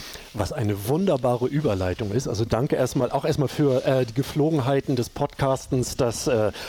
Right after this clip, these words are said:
Roland, dass wir jetzt dabei sind, das freut mich natürlich sehr. Ich hoffe, dass, äh, du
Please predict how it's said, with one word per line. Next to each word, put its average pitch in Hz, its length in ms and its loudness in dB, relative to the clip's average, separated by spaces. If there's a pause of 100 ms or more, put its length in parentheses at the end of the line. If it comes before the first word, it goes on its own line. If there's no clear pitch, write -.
(120)
Roland, 151 440 2
dass 143 140 -2
wir 139 80 2
jetzt - 180 -2
dabei 123 360 2
sind, 123 180 0
das 120 120 2
freut 123 260 -2
mich 120 100 2
natürlich 117 340 0
sehr. 107 320 2 (360)
Ich - 80 0
hoffe, 151 200 2
dass, 139 220 0
äh, 139 320 2 (220)
du 220 400 4